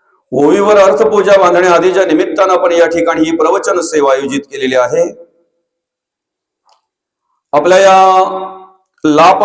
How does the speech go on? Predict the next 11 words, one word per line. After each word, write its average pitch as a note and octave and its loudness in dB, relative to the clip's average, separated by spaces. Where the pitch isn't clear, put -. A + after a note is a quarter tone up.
गावातील F#3 2
आणि F3+ 0
हे F3+ 0
पाटील F3 -2
परिवार B2+ -2
आणि D3 0
पाटील D#3 0
परिवाराचे E3+ 2
बाबा D3+ 2
आपले D3 0
आजोबा C#3 0